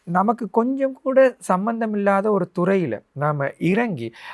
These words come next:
அது தொடர்பாக நாங்கள் ஒரு பெரிய பயணத்தை மேற்கொள்ளும் பொழுது, நிச்சயமாக ஊக்கப்படுத்துபவர்களுக்கு, ஊக்கப்படுத்த சில பேர் நம்மை சுற்றி இல்லாவிட்டால் அந்த பயணம் நம்மளால கொண்டு போக முடியாது. அந்த மாதிரி இந்த பயணத்துல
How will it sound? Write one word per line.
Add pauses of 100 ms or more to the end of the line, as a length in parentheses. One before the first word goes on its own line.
அது
தொடர்பாக
நாங்கள்
ஒரு
பெரிய
பயணத்தை
மேற்கொள்ளும்
பொழுது,
நிச்சயமாக
ஊக்கப்படுத்துபவர்களுக்கு, (180)
ஊக்கப்படுத்த (380)
சில
பேர்
நம்மை
சுற்றி
இல்லாவிட்டால்
அந்த
பயணம் (200)
நம்மளால
கொண்டு
போக
முடியாது. (400)
அந்த
மாதிரி
இந்த
பயணத்துல